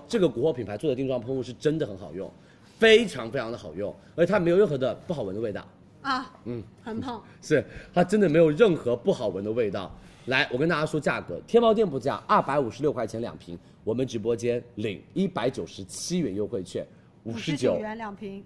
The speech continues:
Speaker 1: 一瓶，两瓶。
Speaker 2: 正装。
Speaker 1: 二十九块五毛钱一瓶的定妆喷雾，
Speaker 2: 嗯。
Speaker 1: 二十五块九毛钱啊，二十九块五毛钱的一瓶定妆喷雾，绝不绝这个价格？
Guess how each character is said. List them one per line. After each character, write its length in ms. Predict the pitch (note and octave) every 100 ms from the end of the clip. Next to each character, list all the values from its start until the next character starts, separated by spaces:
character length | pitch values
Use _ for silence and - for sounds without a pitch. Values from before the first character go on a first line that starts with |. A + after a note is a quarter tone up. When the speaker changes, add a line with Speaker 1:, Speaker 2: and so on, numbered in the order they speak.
| -
Speaker 1:
一 80 | D3
瓶， 320 | - F#2 F2 - _ -
两 200 | G2+ F2+
瓶。 160 | - G#2
Speaker 2:
正 180 | D4
装。 260 | B3 A#3+ A#3
Speaker 1:
二 160 | - E3
十 100 | D3
九 140 | B2+
块 120 | G#2 D#3
五 80 |
毛 200 | G#2 G2+
钱 160 | C3 A#2+
一 60 | B2+
瓶 140 | A#2
的 60 | G#2+
定 100 | G#2+
妆 140 | G#2+
喷 120 | A2
雾， 220 | G2+ F#2 - - - - - - -
Speaker 2:
嗯。 140 | C4 F#3
Speaker 1:
二 160 | G3+
十 220 | E3+ - E3
五 140 | A2
块 220 | F#2+ D#3+
九 220 | B2+ - G#2
毛 200 | G2 A#2+
钱 260 | - A2 -
啊， 100 | F#3
二 120 | A3+
十 100 | D3
九 80 | B2+
块 140 | F#3
五 100 | D#3+
毛 220 | G#2 G2+
钱 160 | C3 A#2
的 80 | A2+
一 140 | B2+
瓶 180 | - G#2
定 140 | B2+
妆 120 | A2+ A2
喷 160 | A2
雾， 200 | A2 G2 -
绝 140 | A2
不 120 | A2+ B2+
绝 120 | G2+
这 60 |
个 60 | G#2+
价 180 | G2
格？ 120 | E2